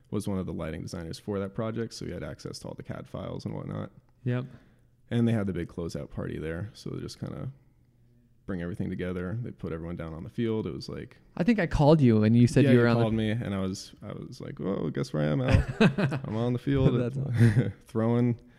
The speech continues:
Speaker 1: footballs at a cardboard cutout of Julio Jones." <laughs>
Speaker 2: Yeah, cool.
Speaker 1: Yeah.
Speaker 2: Uh, so you definitely recommend it for people?
Speaker 1: Absolutely. Yeah,
Speaker 2: Yeah.
Speaker 1: I
Speaker 2: And
Speaker 1: think
Speaker 2: what was the conference again?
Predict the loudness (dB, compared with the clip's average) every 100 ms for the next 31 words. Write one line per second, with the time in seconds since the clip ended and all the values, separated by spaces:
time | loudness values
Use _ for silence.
0 | _ _ -2 2 2 2 0 0 0 -2
1 | -8 -6 -2 0 0 -2 -2 -2 0 0
2 | -2 -2 -2 -2 0 0 0 -2 -2 -4
3 | 2 6 8 8 8 8 8 6 2 -4
4 | _ -10 -4 -2 -2 -4 _ _ _ _
5 | -4 -2 -2 -4 -12 -18 _ -8 2 4
6 | 8 6 6 4 4 4 2 0 0 -2
7 | -6 -8 -6 -4 -4 -4 -10 -6 -6 -4
8 | -4 -6 -6 -10 -10 -6 -4 -4 -6 2
9 | 6 8 8 6 6 4 4 2 4 4
10 | 4